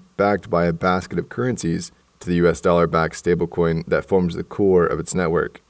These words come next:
Diem's business strategy now seems to be working with regulators to form the technological structure for C B D Cs. It is business, after all.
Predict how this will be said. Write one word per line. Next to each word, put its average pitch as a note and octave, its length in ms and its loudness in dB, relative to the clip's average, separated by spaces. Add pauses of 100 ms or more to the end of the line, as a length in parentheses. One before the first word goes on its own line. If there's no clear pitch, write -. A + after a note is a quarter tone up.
(180)
Diem's E2 320 0
business E2+ 320 -2
strategy D#2+ 420 0
now E2+ 240 0
seems E2+ 260 -4
to E2+ 120 -6
be E2 140 -4
working F#2 320 0
with - 180 -2
regulators F2+ 560 2
to F#2 100 -2
form F#2+ 220 0
the F2 80 2
technological F2 800 -2
structure G2+ 480 0
for F2 180 -2
C - 180 -4
B F2 140 -2
D F2+ 140 -2
Cs. - 480 -6 (200)
It E2 140 -2
is E2+ 220 0
business, F#2+ 600 0 (220)
after E2 320 0
all. E2 280 -2